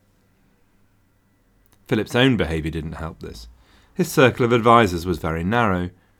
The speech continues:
There was a sense of growing paranoia that spread out from the centre. From the attitude spread by Philip's queen, Joan the Lame,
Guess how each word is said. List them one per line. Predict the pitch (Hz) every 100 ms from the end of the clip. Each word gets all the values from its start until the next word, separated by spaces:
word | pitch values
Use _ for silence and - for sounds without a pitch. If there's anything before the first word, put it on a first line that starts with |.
| _ _ -
There | 156
was | 123
a |
sense | 120 160 113 -
of | 95
growing | 104 95 87 90
paranoia | - 82 85 147 127 107
that | 95
spread | - - 151 135
out | 92 -
from | - 82
the | 80
centre. | - 117 101 82 78 _ _ _ _ _ _ _ _ _ _
From | - 80
the | 90
attitude | 135 131 127 120 113
spread | - - 92 90
by | 78
Philip's | 78 80 80 -
queen, | - 123 113 110 -
Joan | - 85 78
the | 92
Lame, | 131 92 85